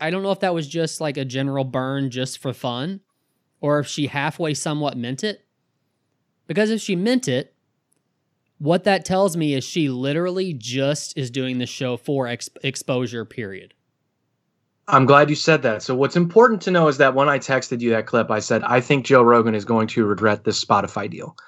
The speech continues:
Speaker 2: Because with this Spotify deal, he has now opened up to major,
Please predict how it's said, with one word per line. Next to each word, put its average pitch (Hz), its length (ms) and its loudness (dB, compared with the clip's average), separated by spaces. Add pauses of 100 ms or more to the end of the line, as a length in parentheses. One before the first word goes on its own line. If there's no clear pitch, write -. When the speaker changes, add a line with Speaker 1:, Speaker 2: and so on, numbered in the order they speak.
(280)
Speaker 2:
Because 127 280 6
with 170 280 6
this 165 260 4
Spotify 139 540 6
deal, 117 280 -4
he 117 200 -8
has 113 120 -8
now 117 300 2
opened 113 420 0
up 107 280 -2
to 98 380 0 (1120)
major, 117 720 4